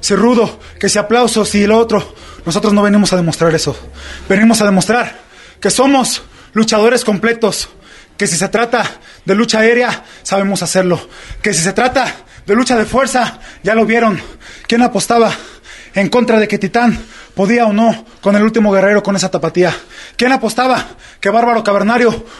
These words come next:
podía o no contra Volador Junior a la hora de enfrentarse en cosas aéreas?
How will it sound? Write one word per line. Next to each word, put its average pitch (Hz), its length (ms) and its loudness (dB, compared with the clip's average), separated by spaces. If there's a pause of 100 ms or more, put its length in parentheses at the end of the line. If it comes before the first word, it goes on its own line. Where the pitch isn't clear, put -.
podía 233 320 2
o 226 40 4
no 226 320 0 (160)
contra 202 260 0
Volador 202 380 4
Junior 214 280 4 (320)
a 170 100 0
la 196 60 4
hora 214 100 2
de 214 60 4
enfrentarse 196 680 -2 (360)
en 185 100 0
cosas 196 300 0
aéreas? 185 400 0